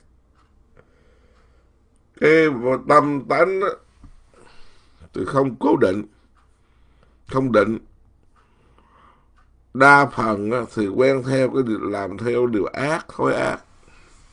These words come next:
Dầu có phát chút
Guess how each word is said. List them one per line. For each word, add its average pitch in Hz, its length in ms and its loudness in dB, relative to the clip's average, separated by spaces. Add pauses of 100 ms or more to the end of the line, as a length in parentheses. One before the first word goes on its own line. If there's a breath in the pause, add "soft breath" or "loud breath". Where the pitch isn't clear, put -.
(1400 soft breath)
Dầu 123 400 6
có 156 160 -2
phát 185 380 4
chút 180 180 0